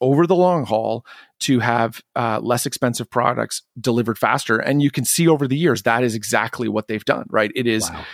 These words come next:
Speaker 1: you know, they've increased the pace and, and they, you know, he's unabashedly pushed back against the quarterly earnings kind of thing. For years, they didn't post a profit and he just kept saying to Wall Street,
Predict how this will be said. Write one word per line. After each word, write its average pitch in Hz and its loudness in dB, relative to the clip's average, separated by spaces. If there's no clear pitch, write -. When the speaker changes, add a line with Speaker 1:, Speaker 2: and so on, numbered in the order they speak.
Speaker 1:
you 143 -2
know, 113 4
they've 120 2
increased 143 2
the 131 4
pace 120 0
and, 147 2
and 147 4
they, 139 4
you 165 2
know, 120 4
he's 131 0
unabashedly 123 2
pushed - -2
back 117 2
against 110 -2
the 113 2
quarterly 117 0
earnings 113 0
kind 107 -4
of 107 -8
thing. 139 2
For 131 -2
years, 127 2
they 123 4
didn't 117 0
post 120 0
a 120 -12
profit 117 2
and 107 -2
he 123 0
just 117 -4
kept - -2
saying 113 2
to 107 -4
Wall 110 2
Street, 110 -4